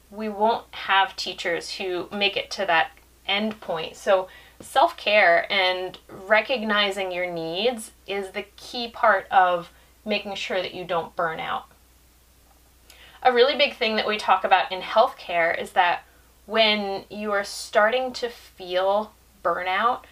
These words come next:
um, and there's a lot of different symptoms that can be, just kind of a lack of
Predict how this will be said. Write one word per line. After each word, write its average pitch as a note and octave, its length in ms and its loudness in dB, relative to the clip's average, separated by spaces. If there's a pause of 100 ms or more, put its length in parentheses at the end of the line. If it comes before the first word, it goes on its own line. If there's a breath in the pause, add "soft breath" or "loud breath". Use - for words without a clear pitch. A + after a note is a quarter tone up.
(300 loud breath)
um, F#3+ 220 0
and A#3 100 0
there's C4+ 140 4
a D#4+ 60 4
lot A3 300 4
of G#3 80 0
different G3 300 -2
symptoms E3+ 520 -4
that E3 220 0
can E3+ 160 -10
be, E3 200 -6
just F#3+ 260 -10
kind G#3 180 -2
of F#3 120 2 (400 soft breath)
a F#3+ 60 2
lack F#3+ 260 2
of F3+ 100 0